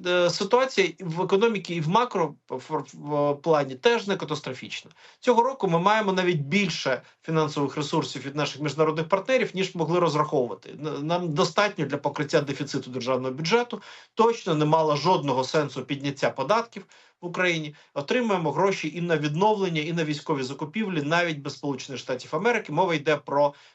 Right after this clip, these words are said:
е, ті, м, е, д-, кредитування України, ну, фактично грантове, грантові гроші, е, в рахунок, е, доходів від заморожених російських активів. Тому, е, з фінанс-, з фінансуванням в двадцять п'ятому році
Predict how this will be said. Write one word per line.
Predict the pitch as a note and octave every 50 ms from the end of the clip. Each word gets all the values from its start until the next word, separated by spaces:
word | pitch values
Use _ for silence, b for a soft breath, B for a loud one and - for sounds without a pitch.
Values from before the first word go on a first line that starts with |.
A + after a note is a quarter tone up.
| B B
е, | C3+ C3+ C#3 C#3 C3+ C3
ті, | B2+ - - D3+ D#3 D3+
м, | C#3+ C#3+ C#3 C#3
е, | C3+ C#3 C3+ C3+ C3+ C3+
д-, | C3 B2+ G2 G#2 C3+ B2+ B2+ B2+ B2+ B2+ B2+ B2+ B2+ B2+ - - B2+ B2+
кредитування | - E3 E3 D3+ D#3 D3+ D#3 F3 E3+ D#3+ D3 C3 B2 B2+
України, | B2 A#2 - D#3 D#3 F3+ A3 B3+ A#3+ G#3+ F3+ E3+
ну, | D#3
фактично | D#3+ D#3 D3+ - D3+ - - C#3 A#2+
грантове, | - C#3+ C#3 C3 A2+ A2+ - D3+ D#3+ G3 G#3 G3+ B B B B B - D3+
грантові | C3+ E3 F3+ F#3+ F#3+ G#3+ G#3+ A3+
гроші, | G#3+ A3 A3+ A#3 A3+ G#3 - A#3+ A#3
е, | A#3 B B B B B - D3 G3+ G3+ G3+ G3+ G3 D3 D3 C#3+ C3 C#3+
в | D3 D3+ D#3+ D#3+ E3 D#3
рахунок, | D#3 E3+ E3 - A3+ A#3 A3 G#3+ G3+ F#3+ - - E3
е, | E3 E3 D#3+ D3+
доходів | C#3+ D#3+ D#3 - G3 F#3+ F3+ D#3 D3 D3+
від | C#3+
заморожених | C3 C3+ C3+ D3 D3 C#3+ B2+ B2 B2+ -
російських | - A#2 - B2 A2+ - - A2 G#2
активів. | - - - - - - - _ B B B B B B B
Тому, | G3+ A3 C#4+ D4 B3 - - -
е, | D#3+ E3 F3 F3 F3 E3+ E3 D#3 D#3 - - - _
з | - - -
фінанс-, | G3+ G#3 A3+ B3+ C4+ A#3
з | - -
фінансуванням | - G#3+ G#3 G3 E3 E3 G3+ G3 A3+ A3+ G3+ F3+ D3+
в |
двадцять | D3 F3+ F3 E3 - -
п'ятому | - F3 E3 - E3+ E3 F#3
році | A#3 C#4 C#4 - G3+ E3+